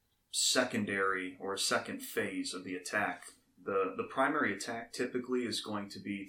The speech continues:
to access the device. In a lot of these cases, if it's, let's say, a hardened Linux device,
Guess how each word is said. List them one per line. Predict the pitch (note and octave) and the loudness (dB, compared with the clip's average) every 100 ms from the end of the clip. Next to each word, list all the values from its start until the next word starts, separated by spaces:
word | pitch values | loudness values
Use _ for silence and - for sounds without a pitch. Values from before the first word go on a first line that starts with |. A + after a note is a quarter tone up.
| - | -6
to | G2 F#2 - - _ _ - | -4 -4 -6 -12 _ _ -4
access | G2 G2+ - G#2 G2+ | 0 0 0 0 0
the | - F#2+ | -2 -6
device. | F#2 F#2 G2 G#2 - - _ _ _ _ _ - | -2 0 0 0 -4 -6 _ _ _ _ _ -8
In | A#2+ | -2
a | A2 | 2
lot | A#2+ | 2
of | G#2+ | 2
these | G2+ - | -2 -2
cases, | A2 G2+ G2+ G2 F#2 | -2 0 0 -2 -4
if | F#2+ - | -6 -4
it's, | G2 - | -4 -2
let's | - - - | -2 -2 -2
say, | F#2 | -2
a | |
hardened | - G2 F#2+ F#2 | 0 0 0 -4
Linux | F#2+ F#2+ F#2 A2 | -4 -4 -4 -6
device, | F#2+ F#2+ F2+ F2 - | -4 -2 -2 -2 -6